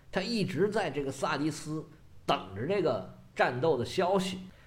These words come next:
直到他最后收到了普拉塔亚战败的这个消息之后，他才回到了原来的首都苏萨。按照希罗多德的说法呀，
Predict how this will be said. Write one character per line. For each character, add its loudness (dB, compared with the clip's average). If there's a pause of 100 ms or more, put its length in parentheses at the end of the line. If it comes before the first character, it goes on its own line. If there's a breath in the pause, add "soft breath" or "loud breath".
(140)
直 6
到 8
他 10
最 10
后 12
收 10
到 8
了 2 (160)
普 -2
拉 -2
塔 -4
亚 -2
战 2
败 2
的 -2
这 0
个 -4
消 0
息 -4
之 -4
后， -2 (560 soft breath)
他 -4
才 2
回 -4
到 6
了 0
原 0
来 -2
的 0
首 -4
都 -4
苏 -4
萨。 -4 (380 soft breath)
按 2
照 8
希 4
罗 12
多 12
德 8
的 8
说 6
法 2
呀， -10